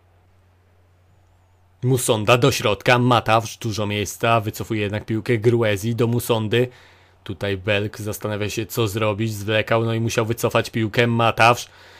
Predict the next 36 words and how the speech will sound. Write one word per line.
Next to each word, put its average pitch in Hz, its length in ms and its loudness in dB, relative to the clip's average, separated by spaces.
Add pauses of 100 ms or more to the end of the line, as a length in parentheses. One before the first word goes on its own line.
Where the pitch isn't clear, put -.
(200)
Rozrzucenie. 107 880 -2
Musonda 117 680 2
może 120 300 4
centrować. 139 640 4
I 247 80 0
tak - 280 4
się 254 200 4
dzieje. 262 340 8
No 185 140 6
i 131 140 2
jest. 123 400 2
Dwa 110 200 4
do 120 80 4
jednego. 117 520 2 (280)
O 110 180 2
to - 260 -2
chodzi. 104 360 2 (380)
Niekryty 120 520 4
totalnie 117 520 4
zawodnik 117 440 0
w - 40 -20
polu 123 340 2
karnym 117 420 2
na 113 120 0
praktycznie 120 600 0
siódmym 123 480 0
metrze. 120 420 0 (480)
No 123 80 0
musiał 127 340 4
to 117 160 0
zamienić, 104 520 -2
szczególnie 120 580 2
że 104 100 -4
nazywa 113 340 2
się 117 180 0
Bero. 113 380 2